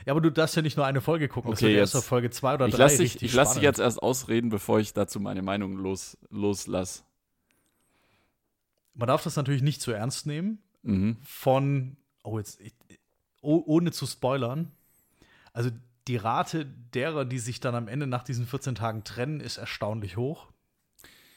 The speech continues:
Speaker 2: Komisch, das ist ja auch überhaupt nicht das, was R T L möchte. Hm.
Speaker 1: Nein, nein, nein,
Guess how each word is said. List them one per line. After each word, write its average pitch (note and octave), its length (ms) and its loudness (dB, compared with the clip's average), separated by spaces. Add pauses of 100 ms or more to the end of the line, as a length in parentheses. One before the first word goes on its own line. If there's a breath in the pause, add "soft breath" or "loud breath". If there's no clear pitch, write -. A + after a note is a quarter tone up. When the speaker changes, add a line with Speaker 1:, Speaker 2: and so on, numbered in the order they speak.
(460 soft breath)
Speaker 2:
Komisch, E3 380 10
das A#2+ 120 2
ist D3+ 140 2
ja D#3 100 10
auch C#3+ 180 8
überhaupt C3 360 4
nicht C3+ 160 0
das, C3+ 100 2
was B2 140 2
R C3+ 160 2
T C#3 100 2
L A#2 140 4
möchte. G#2 500 0
Hm. A#2 400 0 (720 loud breath)
Speaker 1:
Nein, A#2+ 160 2
nein, D3+ 100 4
nein, C#3+ 260 2